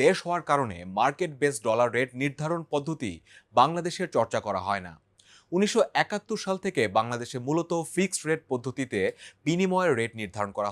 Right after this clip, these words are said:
হচ্ছিল। এই পদ্ধতিতে রেট পরিবর্তন করতে হলে বাংলাদেশ অ্যাসোসিয়েশন of ফরেন এক্সচেঞ্জ ডিলার বা বাফেদা এবং সেন্ট্রাল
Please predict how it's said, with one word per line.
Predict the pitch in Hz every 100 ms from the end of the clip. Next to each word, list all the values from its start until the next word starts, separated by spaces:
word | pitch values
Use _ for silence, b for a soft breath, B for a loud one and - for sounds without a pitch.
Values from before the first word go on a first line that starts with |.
| 107
হচ্ছিল। | 127 - 95 82 - _ -
এই | 202 -
পদ্ধতিতে | 214 214 220 196 113 101
রেট | 127 185 196
পরিবর্তন | 196 190 190 208 196
করতে | 196 185 185
হলে | 185 190 147 120
বাংলাদেশ | 135 143 143 -
অ্যাসোসিয়েশন | 117 120 170 - 185 190 180 - 123
of | 131 -
ফরেন | 139 151 170 170 123
এক্সচেঞ্জ | 120 - 131 113 123
ডিলার | 147 95 90
বা | 101 95 107
বাফেদা | 139 - 175 131 92 90 b b
এবং | - 139 135 -
সেন্ট্রাল | 165 175 190